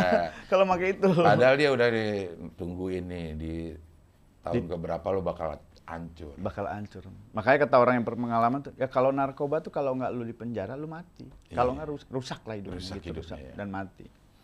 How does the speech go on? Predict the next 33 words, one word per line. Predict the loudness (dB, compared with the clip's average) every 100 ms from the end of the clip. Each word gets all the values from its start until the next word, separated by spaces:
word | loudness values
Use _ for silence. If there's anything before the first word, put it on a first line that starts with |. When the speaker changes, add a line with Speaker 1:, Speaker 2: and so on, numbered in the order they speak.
| _ _ _ _
Speaker 2:
Dan | -4
Speaker 1:
Dalam | -2
Speaker 2:
a-, | -4
Speaker 1:
keadaan | -2 2 4
Speaker 2:
dan | 4
memang, | 4 4
Speaker 1:
kafir. | 4 2 0
Speaker 2:
dan | 0 0
memang | 2 0 0
bener | 0 2 2
ya. | 2 -2 -8
Speaker 1:
Iya. | -6 -4 -4 -8 _
Speaker 2:
Dan | -4 0
memang | 0 0 0
benar | 2 0
terjadi | 0 4 4 4
itu, | 0
tiga | 4 6 6
Speaker 1:
Terjadi. | 6
Speaker 2:
itu | 2
pilihannya | 0 0 2 2 0
ya. | -4
Speaker 1:
Iya, | 0 4 4
pilihannya. | 2 -2 -2 -2
Speaker 2:
Kalau | 2 2
lo | 4
nggak | 2 0
di |
penja-, | -2 -8 -8
kalau | 2 4
lo | 6 4
nggak | 2
mati, | -2 -4 -2